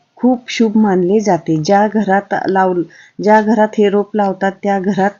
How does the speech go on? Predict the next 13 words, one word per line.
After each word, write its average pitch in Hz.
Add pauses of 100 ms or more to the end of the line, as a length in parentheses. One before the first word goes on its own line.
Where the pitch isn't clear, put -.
(380)
त्या 208
घरामध्ये 202
मुलांचे 190
समर-, 190
स्मरणशक्ती 214
वाढते. 170
वास्तुशास्त्रानुसार 202 (400)
गोकर्ण 214
फुल 202
हे 196
विष्णू 208
भगवान 196
आणि 196